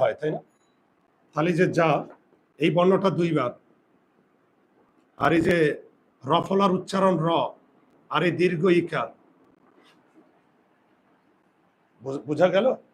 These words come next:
এবার ফাইনাল রাউন্ডে যাচ্ছি। উচ্চারণ লেখার সময়, উচ্চারণ লেখার সময় অন্তঃস্থ জ কি হবে? উচ্চারণ লেখার সময় অন্তঃস্থ জ হয়ে যাবে বর্গীয় জ, মনে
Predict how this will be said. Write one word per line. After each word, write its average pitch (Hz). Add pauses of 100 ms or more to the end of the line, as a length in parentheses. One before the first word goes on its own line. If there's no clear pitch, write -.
(240)
এবার 185
ফাইনাল 196
রাউন্ডে 202
যাচ্ছি। 180 (680)
উচ্চারণ 208
লেখার 196
সময়, 151 (920)
উচ্চারণ 160
লেখার 196
সময় 196
অন্তঃস্থ 170 (160)
জ - (140)
কি 185
হবে? - (1300)
উচ্চারণ 190
লেখার 190
সময় 190 (140)
অন্তঃস্থ - (140)
জ - (140)
হয়ে 175
যাবে 175
বর্গীয় 160 (120)
জ, - (1000)
মনে 151